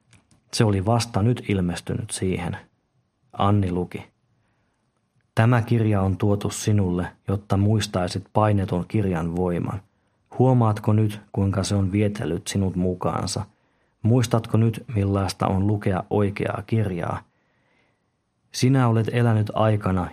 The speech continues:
jolloin oikeat kirjat on tuhottu. Ne on tapettu, murhattu. Sinä saatat väittää, että olet ollut kirjojen ystävä –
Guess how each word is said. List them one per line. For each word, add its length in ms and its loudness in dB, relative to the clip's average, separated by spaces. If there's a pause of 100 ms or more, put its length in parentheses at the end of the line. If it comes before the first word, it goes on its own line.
jolloin 320 0
oikeat 500 -2
kirjat 380 -2
on 220 -6
tuhottu. 600 -2 (380)
Ne 140 2
on 180 2
tapettu, 680 -4 (220)
murhattu. 800 0 (760)
Sinä 280 2
saatat 400 0
väittää, 520 0
että 260 -4
olet 220 0
ollut 300 0
kirjojen 500 0
ystävä – 500 -4